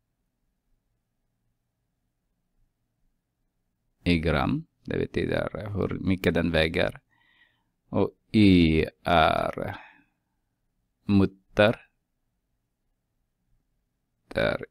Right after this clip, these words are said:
i gram också. Och sen z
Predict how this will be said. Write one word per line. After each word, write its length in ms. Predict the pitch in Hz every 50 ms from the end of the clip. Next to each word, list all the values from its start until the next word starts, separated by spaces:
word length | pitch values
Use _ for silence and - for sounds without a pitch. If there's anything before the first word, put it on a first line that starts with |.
| _ _
i 120 | - 85 80
gram 420 | 80 - 80 78 73 69 - -
också. 480 | - - - - - - 107 113 127 151 - _ _ _ _ _ _ _ _ _ _ _ _ _ _ _ _ _ _ _ _ _ _ _ _ _ _ _ _ - - _ _ _ - - - - - - _ _ _ _ _ _ _ _ _ _ _ _
Och 180 | - 101 98
sen 260 | - - 90 85 82
z 360 | 80 - - - - 90 78